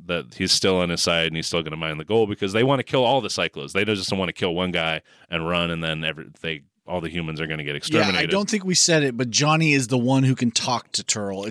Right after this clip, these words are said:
Speaker 2: He can talk to the Cyclos
Speaker 1: He's learned
Speaker 2: on the,
Speaker 1: Cyclo
Speaker 2: on the learning
Speaker 1: because
Speaker 2: machine.
Speaker 1: of the learning machine.
Speaker 2: Yeah.
Speaker 1: Yeah, so he can, he has some basic knowledge of the language now.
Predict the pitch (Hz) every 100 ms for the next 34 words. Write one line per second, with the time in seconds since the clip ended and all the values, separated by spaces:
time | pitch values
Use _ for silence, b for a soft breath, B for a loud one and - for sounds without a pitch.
0 | - 131 135 143 127 117 98 107 - 139
1 | 139 147 156 151 135 147 131 95 90 101
2 | 123 98 92 87 87 78 76 69 123 110
3 | 82 73 - 87 92 117 107 95 92 82
4 | 98 98 - 87 85 85 85 76 - 85
5 | 78 76 76 76 73 73 71 69 - 62
6 | 58